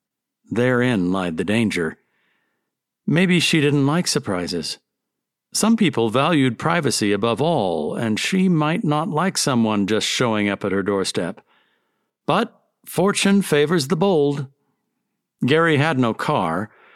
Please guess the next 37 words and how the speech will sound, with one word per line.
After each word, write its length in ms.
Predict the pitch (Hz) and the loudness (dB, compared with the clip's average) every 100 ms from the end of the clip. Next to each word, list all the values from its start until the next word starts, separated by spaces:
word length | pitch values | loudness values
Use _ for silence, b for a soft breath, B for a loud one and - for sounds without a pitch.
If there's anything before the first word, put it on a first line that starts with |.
| b b b _ | b b b _
Paying 280 | - 170 156 | 0 2 2
off 220 | 143 139 | 2 0
his 140 | 139 | 0
tuition 520 | - 135 147 - 127 123 | 0 0 2 2 2 2
for 160 | 127 | 2
his 180 | 117 113 | 0 0
film 300 | - 165 143 | 0 2 2
degree 320 | 117 98 101 | 2 0 0
was 200 | 95 101 | 0 0
all 220 | - 127 | 0 0
he 120 | 117 113 | 0 0
could 160 | 107 | -2
manage 360 | 107 117 107 - | 0 0 0 -2
financially 580 | - 107 110 - 92 92 | -2 -2 -2 -2 -2 -2
at 100 | 85 | 0
the 60 | |
moment. 440 | 104 120 101 85 - b b b b b b b b _ | 0 0 -2 -6 -12 b b b b b b b b _
He 160 | - 180 | -4 -2
could 300 | - 262 165 | 0 0 2
borrow 320 | 160 139 120 | 2 2 2
his 160 | 110 | 0
father's 440 | - 175 160 117 104 | 0 0 0 0 -2
car, 420 | - 98 85 98 | -2 -2 0 -2
but 300 | 117 113 - | -2 -4 -4
he 200 | 131 156 | -2 0
really 420 | 165 185 190 175 | 0 2 2 2
didn't 280 | 147 135 135 | 2 0 0
want 260 | 127 123 113 | 0 0 0
Dad 340 | 120 113 107 | 0 0 0
to 60 | 107 | 0
know 200 | 110 110 | 0 0
the 120 | 107 | -2
details 580 | 113 123 - 104 98 98 | -2 -2 -2 0 0 -2
of 120 | 98 | -2
his 240 | 107 98 | -2 -2
romantic 540 | 104 104 110 107 104 107 | -2 0 0 -2 -4 -4
exploits. 600 | 113 - 92 85 - | -4 -4 -4 -4 -6